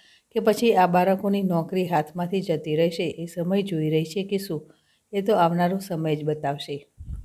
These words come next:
સરકારને જો આ બાળકો પ્રત્યે ધ્યાન દોરે એવું લોકમુખે ચર્ચાઈ રહ્યું છે. અને હાલ પંચાયતમાં તલાટીઓ નથી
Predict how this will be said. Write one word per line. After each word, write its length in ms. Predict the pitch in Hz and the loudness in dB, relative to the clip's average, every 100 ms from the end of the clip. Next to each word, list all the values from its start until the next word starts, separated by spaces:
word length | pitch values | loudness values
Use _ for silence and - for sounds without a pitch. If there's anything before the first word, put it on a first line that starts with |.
| - - - | -12 -16 -6
સરકારને 500 | 180 175 185 185 196 | -2 0 0 0 0
જો 140 | 208 | -2
આ 200 | 208 175 | -4 -4
બાળકો 420 | 165 160 156 165 | 0 0 -2 -4
પ્રત્યે 400 | 160 170 160 202 | -4 -6 -4 -4
ધ્યાન 360 | 196 175 156 165 | -2 -2 0 0
દોરે 360 | 170 190 160 - _ _ _ _ _ _ | 0 0 -2 -8 _ _ _ _ _ _
એવું 260 | 180 180 185 | -2 0 4
લોકમુખે 560 | 202 233 202 196 202 | 6 6 4 0 0
ચર્ચાઈ 500 | 202 180 151 - 156 | 0 0 0 -2 -2
રહ્યું 220 | 151 151 151 | 2 0 0
છે. 380 | - 160 - _ _ _ _ _ _ _ _ _ _ _ | -4 -8 -8 _ _ _ _ _ _ _ _ _ _ _
અને 140 | 170 170 | -6 -4
હાલ 280 | 170 185 208 | 2 4 4
પંચાયતમાં 680 | 214 202 202 208 208 208 | 0 0 2 2 2 -2
તલાટીઓ 520 | 208 180 165 160 180 170 | 0 0 0 -2 -4 0
નથી 480 | 202 202 170 - | 0 0 -2 -4